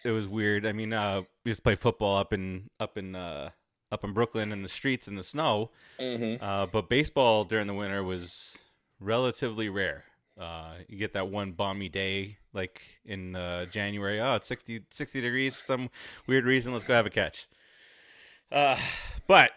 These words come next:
Speaker 1: we are here to talk about, uh, football, as Keith would say. This is a football show. Um,
Speaker 2: It's a nice hat.
Speaker 1: <laughs>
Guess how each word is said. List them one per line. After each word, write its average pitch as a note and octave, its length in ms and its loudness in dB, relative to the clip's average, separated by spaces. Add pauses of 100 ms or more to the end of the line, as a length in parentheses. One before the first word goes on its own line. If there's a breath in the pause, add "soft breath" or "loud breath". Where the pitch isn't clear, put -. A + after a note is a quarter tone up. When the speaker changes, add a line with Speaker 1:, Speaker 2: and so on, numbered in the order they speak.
(160)
Speaker 1:
we C#3+ 200 6
are C#3 120 10
here D#3 180 6
to D3+ 60 6
talk C#3+ 280 6
about, C3 480 6
uh, A#2+ 440 8
football, B2+ 720 6
as G#2+ 160 0
Keith B2 300 0
would G#2+ 100 0
say. A2+ 180 4
This A#2+ 100 0
is G2 40 -10
a - 20 -18
football F#2 280 0
show. G2 240 0 (600 soft breath)
Um, G#2+ 640 4 (180)
Speaker 2:
It's - 100 -10
a - 20 -8
nice A2 200 0
hat. G#2 240 2 (1000)
Speaker 1:
<laughs> - 1300 4